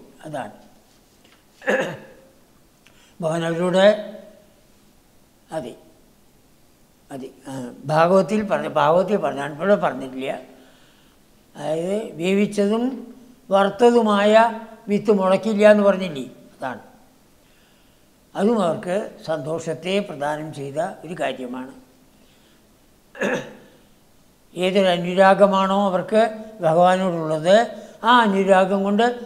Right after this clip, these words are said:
ദോഷമില്ല എന്നാണ് ഭഗവാൻ പറഞ്ഞത്. അതിൽ സന്തോഷിച്ചു. ഭഗവാന്റെ മുഖത്ത് നിന്ന് തന്നെ ഇപ്പോൾ കേട്ടു, നിങ്ങളെല്ലാവരെയും ഞാൻ അനുഗ്രഹിക്കുന്നുണ്ട്.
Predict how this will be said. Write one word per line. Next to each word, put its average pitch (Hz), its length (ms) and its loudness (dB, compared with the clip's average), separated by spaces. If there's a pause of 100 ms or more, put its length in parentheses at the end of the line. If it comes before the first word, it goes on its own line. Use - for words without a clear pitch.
(120)
ദോഷമില്ല 220 880 6 (520)
എന്നാണ് 180 360 -2
ഭഗവാൻ 151 480 -2 (120)
പറഞ്ഞത്. 131 400 -10 (880)
അതിൽ 196 440 0
സന്തോഷിച്ചു. 180 800 -4 (1400)
ഭഗവാന്റെ 160 680 4
മുഖത്ത് 196 540 6
നിന്ന് 202 220 4
തന്നെ 175 420 -2 (240)
ഇപ്പോൾ 196 360 2
കേട്ടു, 202 460 4 (1040)
നിങ്ങളെല്ലാവരെയും 190 880 4
ഞാൻ 180 360 -2 (300)
അനുഗ്രഹിക്കുന്നുണ്ട്. 180 1080 -2